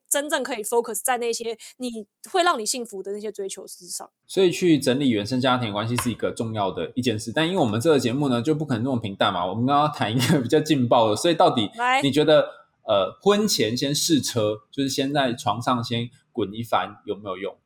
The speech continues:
Speaker 1: 这一定有用的啊，因为性就是婚姻很动-，很重要的一部分啊，那当然是事前都一定要先试清楚了吧。
Speaker 2: 所以如果你没有先，你不试，你就不会跟他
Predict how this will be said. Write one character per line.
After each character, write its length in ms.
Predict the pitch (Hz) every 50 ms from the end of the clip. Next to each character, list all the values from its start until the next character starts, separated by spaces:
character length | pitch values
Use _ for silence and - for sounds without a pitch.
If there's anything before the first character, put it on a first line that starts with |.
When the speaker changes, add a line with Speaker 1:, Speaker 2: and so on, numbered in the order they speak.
| _ _ _ _ _ _ -
Speaker 1:
这 200 | - 415 440 392
一 40 | 349
定 120 | 392 392
有 120 | - 277 233
用 200 | 269 330 311 269
的 80 | 262
啊， 180 | 254 247 262 277
因 60 | 349
为 60 | 403 466 508 466 415 - -
性 500 | - - - - - - 453 403 330 302
就 160 | 339 403 392
是 180 | 370 415 427
婚 220 | 403 415 381 359 359
姻 260 | 370 370 359 370 349 - 370
很 220 | 302 247 233 220
动-， 220 | 269 339 302 294 -
很 140 | - 269 233
重 160 | 277 359 370
要 80 | 370 339
的 80 | 277
一 80 | 240 240
部 160 | 240 302 285
分 240 | 262 330 302 254 247
啊， 120 | 233 233
那 120 | 247 294 311
当 160 | 262 320 320
然 160 | 311 262 240
是 160 | 254 302 302
事 220 | 262 - - 311 269
前 180 | - 247 208
都 140 | 202 240 247
一 40 | 226
定 80 | 214 226
要 80 | 240
先 200 | 240 240 240 226
试 160 | 226 - 240
清 180 | 190 - 208 196
楚 140 | - 202 196
了 40 | -
吧。 40 |
Speaker 2:
所 100 | - 180
以 40 | 185
如 120 | 170 180 180
果 140 | 180 165
你 100 | 127 120 131
没 120 | 123 151
有 80 | 156 147
先， 180 | 156 160 156 151 156 156
你 80 | 156 131
不 160 | 113 156 156
试， 320 | - - - 208 165 123
你 100 | 95 107
就 80 | 113 139
不 100 | 123 120
会 120 | 117 113
跟 100 | 107 113
他 260 | 107 107 110 117 117